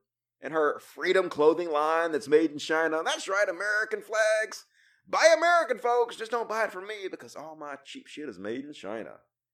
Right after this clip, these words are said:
Exactly the type of person you would expect our president to be supporting, isn't it?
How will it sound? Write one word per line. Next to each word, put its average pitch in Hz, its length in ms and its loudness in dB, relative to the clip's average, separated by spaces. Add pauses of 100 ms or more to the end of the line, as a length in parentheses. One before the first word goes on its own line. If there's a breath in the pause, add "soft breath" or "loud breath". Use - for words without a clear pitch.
(800)
Exactly 214 320 0
the 165 60 -2
type 156 160 0
of 147 80 -4
person 139 340 -6
you 127 60 -8
would 113 100 -6
expect 107 380 -8
our 98 120 -4
president 92 480 -10
to - 80 -20
be 76 120 -18
supporting, 71 460 -18
isn't 76 180 -20
it? - 80 -20